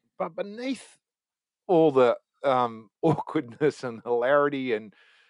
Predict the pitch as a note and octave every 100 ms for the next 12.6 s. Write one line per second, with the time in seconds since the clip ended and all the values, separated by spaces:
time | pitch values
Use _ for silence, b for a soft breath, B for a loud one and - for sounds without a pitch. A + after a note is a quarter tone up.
0 | b _ - B2 A#2 A#2+ B2+ C#3+ B2 A#2
1 | A#2+ C#3 - A#2 G2+ F#2+ F#2+ - - D#3+
2 | - D#3+ C4 B3+ C#3 A2 G#2+ A#2 A#2+ A2+
3 | G2+ - F2+ F#2+ G2 G2 - A2 G#2 -
4 | G2 A2+ A2 A2 G#2 G2 G#2+ G2 A#2 A2
5 | - - B2+ A2 F#2+ G#2+ G2 F#2 - G#2
6 | F#2+ G#2 F#2 F2 F#2 F2 E2+ E2 _ F2
7 | G2+ - G#2 G2 G#2 A#2+ A#2 G#2+ C#3 A2
8 | F2 E2 D2+ E2+ F2 - D2+ - - F2+
9 | D#2+ F#2 B B B B B - - G2
10 | F#2+ A#2 C3 B2+ C3 A2+ G2 F2 A2+ G#2+
11 | F#2+ F#2+ F2 F2+ - _ F#2+ F#2 F#2 F#2
12 | F#2 F#2+ - - G#2 G#2